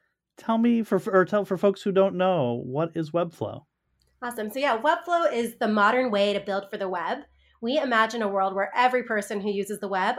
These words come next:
Speaker 2: also has the power to create for it, which today only about one in four hundred people can code, and it's a skill that takes years to master.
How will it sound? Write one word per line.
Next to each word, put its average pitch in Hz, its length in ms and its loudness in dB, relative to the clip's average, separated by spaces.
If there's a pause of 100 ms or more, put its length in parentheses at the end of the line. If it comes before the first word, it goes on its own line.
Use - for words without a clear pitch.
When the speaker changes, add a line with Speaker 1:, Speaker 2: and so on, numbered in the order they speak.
Speaker 2:
also 202 260 -2
has 202 220 -4
the - 60 -10
power 196 260 -2
to 202 40 -6
create 214 380 -6
for 185 160 -6
it, 208 200 -2 (340)
which 254 180 -4
today 254 340 2
only 247 220 2
about 214 240 2
one 208 160 0
in 220 160 -2
four 226 140 -2
hundred 202 200 -2
people 208 280 -8
can 196 180 -10
code, 208 320 -6 (180)
and 220 140 -4
it's 226 140 -4
a 233 40 -12
skill 262 220 -2
that 240 140 -2
takes 214 240 -8
years 208 220 -4
to - 100 -10
master. 247 560 -4